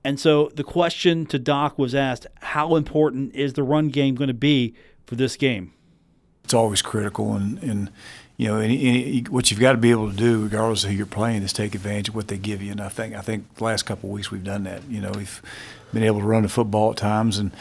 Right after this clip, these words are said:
Speaker 2: and got in that game in the fourth quarter of both those particular games and had the ability to run the football and put it away, which was, which was, you know,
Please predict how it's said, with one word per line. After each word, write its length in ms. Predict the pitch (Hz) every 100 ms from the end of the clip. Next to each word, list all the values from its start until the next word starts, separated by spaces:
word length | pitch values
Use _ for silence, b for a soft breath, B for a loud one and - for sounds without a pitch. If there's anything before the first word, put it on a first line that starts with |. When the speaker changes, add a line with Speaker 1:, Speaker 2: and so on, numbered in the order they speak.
| B B B
Speaker 2:
and 140 | 120
got 140 | 127
in 60 | 131
that 140 | 120
game 280 | 120 117 117
in 60 | 107
the 40 |
fourth 300 | - 117 107
quarter 320 | - 113 110
of 80 | 104
both 220 | 101 110
those 160 | 107 101
particular 380 | - 107 107 101
games 380 | 101 104 104 98
and 80 |
had 120 | 101 104
the 60 |
ability 300 | 98 107 104
to 60 | 98
run 180 | 104 104
the 60 |
football 360 | 101 113 107 101
and 100 | 98
put 140 | 110
it 80 | 101
away, 320 | 101 104 101
which 240 | 101 98 -
was, 220 | 95 -
which 480 | 202 - 131 107 -
was, 300 | 104 - 240
you 100 | 131
know, 280 | 92 98